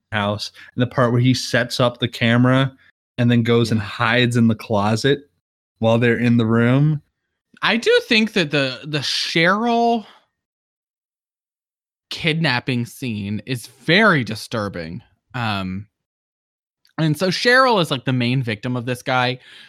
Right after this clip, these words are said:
Speaker 2: There's a moment early on in the movie where they're like, "This is one set of tapes from the Poughkeepsie Killer." And then he singles out, like, what looks like, it's gotta be, like, two hundred tapes. He says,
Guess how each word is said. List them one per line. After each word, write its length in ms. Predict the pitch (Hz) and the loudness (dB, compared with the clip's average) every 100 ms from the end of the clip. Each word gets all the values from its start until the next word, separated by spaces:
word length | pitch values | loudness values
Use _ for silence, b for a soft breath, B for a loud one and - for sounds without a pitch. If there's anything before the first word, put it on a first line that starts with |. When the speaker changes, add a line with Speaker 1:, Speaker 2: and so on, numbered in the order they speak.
| B | B
Speaker 2:
There's 140 | 156 147 | -2 2
a 60 | |
moment 400 | 151 160 170 165 | 2 4 2 -2
early 280 | 143 139 135 | -2 -2 -2
on 160 | 123 127 | -4 -2
in 80 | 123 | -2
the 60 | |
movie 300 | 117 113 123 | -2 -4 -4
where 120 | 123 | -4
they're 100 | 117 | -4
like, 240 | 113 110 - b b | -4 -6 -8 b b
"This 200 | 240 254 | -2 0
is 140 | 226 143 | -2 -2
one 280 | 151 165 | 0 0
set 220 | 170 165 135 | 0 -2 -2
of 120 | 117 | -4
tapes 560 | 143 120 98 - - - | -6 -6 -6 -12 -20 -10
from 180 | - 131 | -4 -2
the 80 | 120 | -2
Poughkeepsie 460 | 135 - - - 113 | -4 -6 -8 -8 -10
Killer." 440 | 127 104 87 - _ _ _ _ _ _ _ _ _ _ | -8 -8 -10 -14 _ _ _ _ _ _ _ _ _ _
And 180 | 156 151 | 0 2
then 120 | 156 | 2
he 500 | 151 156 135 127 117 | 2 2 2 0 -4
singles 440 | 107 170 156 147 131 | -6 -2 -2 -2 -2
out, 260 | 123 131 | -2 -4
like, 240 | 123 95 - | -8 -12 -10
what 240 | 127 143 | -4 -4
looks 300 | 135 190 214 | 0 0 0
like, 80 | - | -4
it's 240 | 175 170 - | 0 -2 0
gotta 280 | 311 277 156 | 2 2 2
be, 280 | 196 180 131 | 2 2 2
like, 220 | 107 - | -2 -8
two 260 | - - 196 | -6 0 2
hundred 460 | 139 156 131 107 101 | 2 0 -2 -6 -8
tapes. 580 | 123 101 82 - - _ b b b - | -8 -8 -10 -20 -20 _ b b b -6
He 100 | 151 | -2
says, 200 | 143 | -2